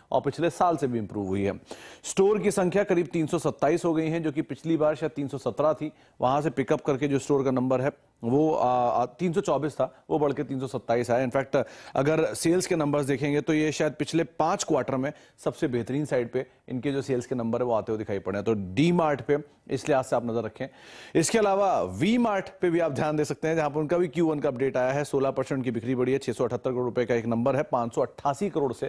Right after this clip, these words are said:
ये आंकड़ा बढ़कर, बढ़कर आया है। कंपनी ने नौ नए स्टोर खोले हैं और करीब चार सौ इकतीस अब इनके टोटल स्टोर आते हुए दिखाई पड़े हैं। तो वी मार्ट, डी मार्ट दोनों के अपडेट आपकी स्क्रीन पर।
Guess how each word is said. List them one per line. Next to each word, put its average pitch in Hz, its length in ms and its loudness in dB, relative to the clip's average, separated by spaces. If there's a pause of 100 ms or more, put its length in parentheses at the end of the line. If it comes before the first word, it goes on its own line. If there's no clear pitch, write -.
(200)
ये - 200 -4
आंकड़ा 123 340 2
बढ़कर, 110 340 2
बढ़कर 127 400 0
आया 123 220 2
है। 147 180 -2 (340)
कंपनी 160 260 0
ने 175 80 2
नौ 156 320 2
नए 185 140 2
स्टोर 175 280 0
खोले 165 280 2
हैं 165 80 2
और 180 120 0
करीब 151 300 -2
चार 131 220 2
सौ 160 160 -6
इकतीस 147 540 -2
अब 120 180 -4
इनके 131 200 -4
टोटल 127 260 -4
स्टोर 123 280 -2
आते 107 180 -2
हुए 117 100 -2
दिखाई 107 140 -4
पड़े 98 200 -6
हैं। 98 100 -10
तो 104 80 -6
वी 123 220 -4
मार्ट, 143 220 0
डी 120 140 -6
मार्ट 131 220 -2
दोनों 113 260 -4
के 139 140 -4 (280)
अपडेट 110 320 2
आपकी 104 240 0
स्क्रीन 120 220 0
पर। 185 260 2